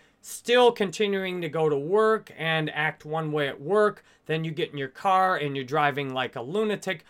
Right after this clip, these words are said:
you're getting home and being nasty to your partner, and, uh, you know, then you're taking a bunch of medication, identifying with all these problems. That's not advanced sobriety to me. That might be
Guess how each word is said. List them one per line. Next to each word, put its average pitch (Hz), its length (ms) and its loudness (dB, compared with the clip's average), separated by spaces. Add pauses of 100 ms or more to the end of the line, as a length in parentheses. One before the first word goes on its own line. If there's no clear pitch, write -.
(160)
you're 147 140 0
getting 131 320 -4
home 180 360 -2
and 143 120 -4
being 135 240 -2
nasty 127 420 -6
to 113 80 -12
your 101 160 -8
partner, 165 680 0 (340)
and, 143 460 0
uh, 143 160 0 (340)
you 147 100 -10
know, 131 140 -6
then 139 240 -4
you're 131 220 -2
taking 143 420 -6
a 131 60 -4
bunch 123 280 -6
of 120 60 -12
medication, 117 680 -6
identifying 131 640 -4
with 117 180 -8
all 104 160 -6
these 92 180 -12
problems. 175 600 -2 (240)
That's 220 260 0
not 233 200 2
advanced 151 420 -2
sobriety 110 540 -6
to - 120 -18
me. 98 160 -8
That 156 240 -4
might 180 300 -4
be 180 320 -6